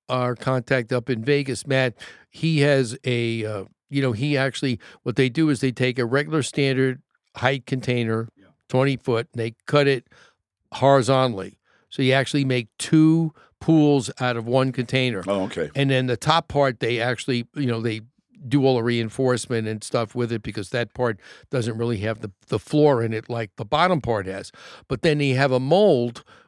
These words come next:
Speaker 1: where they have a mold and they do a fiberglass mold. Then once after they pour it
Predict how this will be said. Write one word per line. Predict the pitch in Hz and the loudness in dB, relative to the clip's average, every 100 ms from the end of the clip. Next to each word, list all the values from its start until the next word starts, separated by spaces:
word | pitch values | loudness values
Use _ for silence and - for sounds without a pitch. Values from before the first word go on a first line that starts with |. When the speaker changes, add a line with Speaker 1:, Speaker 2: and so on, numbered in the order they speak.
| - | -6
Speaker 1:
where | 139 139 131 | 0 2 0
they | 131 135 | 0 0
have | 123 131 131 | 0 0 -2
a | |
mold | 135 151 151 | 2 2 2
and | 143 131 | -2 -2
they | |
do | 123 135 131 | -2 0 0
a | |
fiberglass | 101 156 160 170 160 151 135 127 - | 0 2 2 2 -4 -2 -2 -2 -4
mold. | 135 135 127 120 135 - - _ _ _ _ _ - | 0 2 4 2 -2 -10 -20 _ _ _ _ _ -2
Then | 131 127 | 0 2
once | 143 - | 2 2
after | 156 147 - | 0 0 -2
they | 139 135 | -2 -2
pour | - 147 143 139 | 2 4 4 4
it | 139 | 2